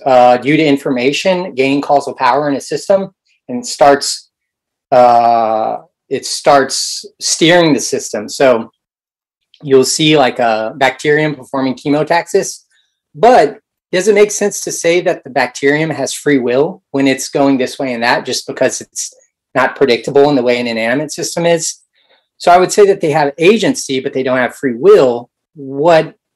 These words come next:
uh, free will is, and this is not my idea, other people have kind of been talking in this way. Kevin Mitchell, uh, has a book,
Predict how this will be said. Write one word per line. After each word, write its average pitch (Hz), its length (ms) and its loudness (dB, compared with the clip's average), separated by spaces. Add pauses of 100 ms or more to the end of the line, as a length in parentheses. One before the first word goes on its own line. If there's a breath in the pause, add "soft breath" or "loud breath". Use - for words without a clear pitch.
(300)
uh, 127 460 0
free 156 260 -4
will 185 280 6
is, 123 360 0
and 123 160 -10
this 123 200 -12
is - 60 -16
not 135 240 -2
my 127 260 2
idea, 120 280 -2
other 131 160 -2
people 127 280 -8
have 110 140 -6
kind 123 160 -4
of 113 80 -10
been 117 120 -6
talking 120 400 -4
in 117 100 -8
this - 300 -10
way. 123 220 0
Kevin 127 280 -2
Mitchell, 123 480 -2 (420)
uh, 117 380 2
has 120 220 -6
a 117 60 -8
book, 123 300 -2